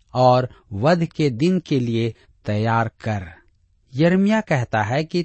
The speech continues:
तू उन्हें दंड क्यों नहीं देता है? वे ही हैं जो दंड के योग्य हैं। तब आगे कहता है यिर्मयाह बारह अध्याय के चार पद में, "कब तक देश विलाप करता रहेगा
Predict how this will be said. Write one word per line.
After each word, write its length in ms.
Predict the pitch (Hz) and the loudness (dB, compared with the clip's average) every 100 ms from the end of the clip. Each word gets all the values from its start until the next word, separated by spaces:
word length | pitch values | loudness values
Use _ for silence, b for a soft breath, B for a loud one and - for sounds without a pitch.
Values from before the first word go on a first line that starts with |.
| - | -2
तू 80 | 190 | -2
उन्हें 380 | 180 160 160 123 | 0 2 0 2
दंड 280 | 165 180 - - | 0 0 -4 -8
क्यों 200 | 214 220 | -4 0
नहीं 180 | 165 139 | 0 0
देता 360 | 110 101 101 | -2 -4 -4
है? 280 | 92 127 175 - _ _ | -2 -2 -2 -6 _ _
वे 180 | 117 190 | 2 4
ही 280 | 214 185 165 | 4 0 -2
हैं 280 | 135 107 101 - _ _ | 0 0 -2 -10 _ _
जो 160 | 117 135 | -4 -4
दंड 340 | 104 147 165 | -2 -2 -2
के 180 | 151 147 | -2 -4
योग्य 500 | 117 104 127 107 117 | -4 -2 -4 -4 -6
हैं। 360 | 95 98 90 _ _ _ _ _ _ | -6 -8 -12 _ _ _ _ _ _
तब 160 | 156 | 0
आगे 340 | 151 127 147 185 | 2 0 0 0
कहता 420 | - 123 - 131 | -2 -4 0 0
है 160 | 147 147 | 2 2
यिर्मयाह 500 | 127 123 143 156 139 | 0 0 0 0 0
बारह 360 | 113 110 117 | 0 0 0
अध्याय 340 | 110 95 127 151 | -2 -4 -6 -6
के 180 | - | -6
चार 360 | 123 - 120 107 | -8 -6 -6 -6
पद 220 | - 95 | -6 -8
में, 300 | 87 123 175 - _ _ _ _ - | -4 -4 -6 -10 _ _ _ _ -2
"कब 220 | 190 196 - | 0 0 0
तक 180 | 170 165 - | -4 -4 -6
देश 480 | 110 131 135 - - _ | -2 0 2 -2 -8 _
विलाप 420 | 117 127 131 143 - | -2 0 2 0 -2
करता 340 | 110 107 113 | -6 -2 -2
रहेगा 520 | 107 101 95 92 98 | 0 -4 -6 -8 -12